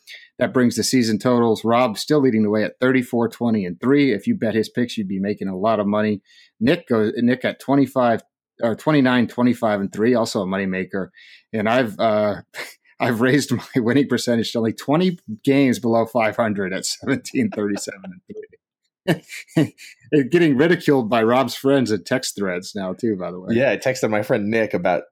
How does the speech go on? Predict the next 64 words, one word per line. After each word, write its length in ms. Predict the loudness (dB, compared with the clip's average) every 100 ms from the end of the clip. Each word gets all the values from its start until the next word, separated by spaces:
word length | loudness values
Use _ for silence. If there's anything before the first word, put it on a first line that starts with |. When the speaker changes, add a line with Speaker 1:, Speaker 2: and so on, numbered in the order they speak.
| _
Speaker 2:
another 240 | -2 0 2
one 100 | 2
of 80 |
our 80 | 0
friends 280 | -2 -2 -2
that 140 | -4 -6
can't 200 | -8 -6
pick 120 | -6
a 40 |
winner, 280 | -4 -4 -4
and 80 | -4
he's 160 | -6 -2
like, 320 | -2 -2 -4
I 80 | -4
was 140 | 0
like, 100 | 0
"I've 80 | 0
never 240 | 0 0
seen 260 | 0 0 2
anybody, 540 | 2 2 2 2 -2 -8 -20 _ _
I've 80 | -4
never 120 | -2
seen 120 | 0 0
anybody 220 | 2 0
be 180 | 0 -2
so 240 | 0 0
bad 280 | 2 0 0
at 100 | -2
picking 240 | -6 -4
winners." 420 | -4 -4 -6 -10 -4
And 80 |
I 60 | -2
didn't 160 | 0 2
realize 220 | 2 2
he 80 | 0
listened 260 | 0 -2
to 60 | -6
the 80 | -2
podcast 520 | 0 0 -2 -6 -8
all 120 | -12
the 80 | -12
time, 200 | -12 -8
and 60 | -6
he 60 |
responds 460 | -6 -4 -2 -2 -2
with, 160 | -2 0
"Well, 160 | 0
you 100 | 2
host 200 | 0 -2
a 40 | -2
podcast 500 | -2 0 -2 -4 -4
with 80 |
somebody 220 | -4 -2 -2
that's 160 | -4
pretty 180 | -6 -4
darn 260 | -2 -2 0
bad 240 | 0 0
at 100 | -4
it 160 | -8 -6
too." 200 | -6 -6 -12 -20 _ -20
Speaker 1:
<laughs> 420 | -18 -20 -16 -4
I 160 | 0
am 340 | 2 4 4 2
bad. 460 | 2 4 4 0